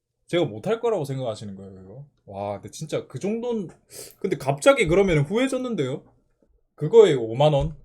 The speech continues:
와, 너무 후하신데. 이번 판 바로 일 등 갑니다. 예. 아, 감사합니다. 또 안전 자산이 아니고, 야,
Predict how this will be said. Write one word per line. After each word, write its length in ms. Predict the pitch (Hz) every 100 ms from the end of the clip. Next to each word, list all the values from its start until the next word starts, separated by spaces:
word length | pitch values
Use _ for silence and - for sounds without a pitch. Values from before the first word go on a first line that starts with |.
| -
와, 260 | 104 104 101
너무 260 | 104 156
후하신데. 600 | 180 156 180 190 160 107 123
이번 220 | 175 233
판 120 | 226
바로 240 | 135 135 214
일 80 |
등 120 | 226 208
갑니다. 480 | 160 185 147 135 107
예. 260 | 101 104 104 107 - _ _ _ _ _ _ _ _
아, 380 | 104 117 123 117
감사합니다. 880 | 98 107 131 131 123 95 95 95 - _
또 300 | 107 101 101 _ _ _ _ _ _ _
안전 320 | 135 160 214 202
자산이 360 | 202 214 190
아니고, 680 | 120 123 113 107 101 98 101
야, 680 | 101 104 101 101 101 101